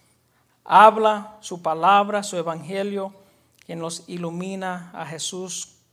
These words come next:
como Señor y Salvador. Respondemos en fe y arrepentimiento.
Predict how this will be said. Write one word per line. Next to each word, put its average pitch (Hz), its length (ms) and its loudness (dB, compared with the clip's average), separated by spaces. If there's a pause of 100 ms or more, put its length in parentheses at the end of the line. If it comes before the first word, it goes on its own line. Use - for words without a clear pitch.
(140)
como 170 420 -10
Señor 165 400 -8
y 170 60 -10
Salvador. 151 600 -10
Respondemos 151 720 -12
en 143 100 -14
fe 151 300 -14
y 147 60 -12
arrepentimiento. 139 880 -20